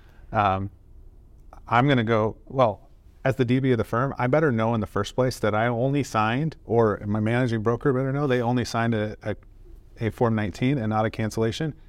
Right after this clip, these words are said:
and have that conversation with that listing broker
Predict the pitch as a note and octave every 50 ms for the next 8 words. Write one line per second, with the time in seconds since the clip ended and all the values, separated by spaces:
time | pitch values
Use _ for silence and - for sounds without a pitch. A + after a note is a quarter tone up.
0 | - - - A2 G#2+ - - - C3 C3 B2 B2 B2 A2 G#2 - - A#2+ A2+ G#2+
1 | G2+ - - A2 G#2 - - G#2 G#2 G2+ - - G2+ F2+ E2 G#2 G2+ - - A2
2 | G2 G2 G#2 G2 - - G#2 F#2+